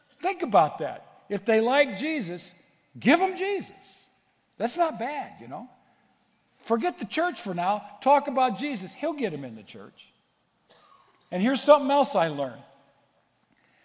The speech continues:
There's a test that the Welsh, a Welsh, two Welsh scholars gave called, I think it's called the Im-, Image of Jesus or something like that. And they give people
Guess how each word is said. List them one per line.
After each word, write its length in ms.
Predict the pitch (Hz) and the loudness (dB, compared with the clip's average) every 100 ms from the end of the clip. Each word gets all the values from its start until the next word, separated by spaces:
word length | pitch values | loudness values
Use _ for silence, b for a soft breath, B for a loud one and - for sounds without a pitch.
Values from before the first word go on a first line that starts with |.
| _ | _
There's 200 | 202 233 | 0 0
a 40 | 233 | -2
test 520 | - 320 285 - - - _ _ | -2 -2 -2 -6 -14 -20 _ _
that 180 | 190 190 | -4 -2
the 280 | 202 190 - B B - | -2 -2 -6 B B -6
Welsh, 560 | 156 262 254 - - - - | 0 2 2 0 -4 -8 -8
a 80 | 156 | -2
Welsh, 440 | 214 262 - - - - - - | 4 4 4 -4 -14 -20 -20 -4
two 160 | 254 240 | 0 2
Welsh 360 | 233 240 - | 6 6 4
scholars 480 | - 196 160 147 120 | 0 0 2 -2 -6
gave 340 | 107 135 147 160 b b b _ | -6 -4 -6 -8 b b b _
called, 360 | 202 208 202 202 | 10 10 10 4
I 120 | 170 | 0
think 180 | 254 240 | 0 -2
it's 100 | - | 4
called 560 | 220 202 165 135 - | 8 8 8 0 -8
the 120 | 139 156 | -8 -4
Im-, 400 | 226 240 254 233 - | 6 6 6 -2 0
Image 320 | 262 285 208 | 0 2 0
of 100 | 208 | -2
Jesus 480 | 156 220 175 117 107 | 0 0 -2 -6 -14
or 60 | 123 | -10
something 280 | 156 131 | -8 -8
like 200 | 131 117 | -10 -12
that. 380 | 120 117 120 _ b b b - | -12 -14 -14 _ b b b -4
And 160 | 175 | 0
they 160 | 190 190 | 2 0
give 320 | 151 233 202 | 2 2 2
people 420 | 233 220 208 180 | 0 2 0 0